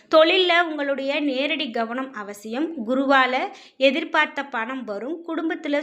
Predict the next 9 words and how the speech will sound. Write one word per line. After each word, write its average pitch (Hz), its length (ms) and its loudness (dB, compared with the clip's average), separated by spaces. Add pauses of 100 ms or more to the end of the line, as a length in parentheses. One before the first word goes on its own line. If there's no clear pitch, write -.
சுப 269 180 -2
செயல்கள் 240 500 -2
நடக்கும். 202 580 -4 (240)
குடும்பத்துல 339 600 4
உண்டான 285 540 2
நெருக்கடிகள் 269 680 -4
நீங்கும் 226 520 -4
அப்படின்னு 202 240 -12
சொல்லலாம். 180 600 -14